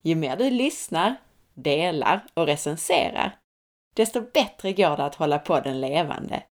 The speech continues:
med en massa gratis information och intressanta intervjupersoner. Stort tack på förhand! Veckans recension i iTunes är från Danne Fall som skriver: "Riktigt bra!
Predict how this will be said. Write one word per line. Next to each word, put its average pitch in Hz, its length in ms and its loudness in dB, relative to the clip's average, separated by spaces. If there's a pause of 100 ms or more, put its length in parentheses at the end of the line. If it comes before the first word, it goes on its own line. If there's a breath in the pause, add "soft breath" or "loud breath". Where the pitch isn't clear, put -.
(300)
med 190 160 -4
en 214 200 0
massa 247 320 0
gratis 180 420 -2
information 147 720 0 (340 soft breath)
och 185 140 4
intressanta 175 640 0
intervjupersoner. 170 920 0 (680)
Stort - 420 -2
tack 339 240 2
på 247 80 -16
förhand! 294 480 2 (1080)
Veckans 185 480 2
recension 170 920 2
i 165 140 -2 (200)
iTunes - 760 -2
är 151 180 6
från 143 400 -2
Danne 143 500 2
Fall 240 640 2 (140)
som 180 300 0
skriver: - 720 -2 (840)
"Riktigt 202 640 -2
bra! 160 460 0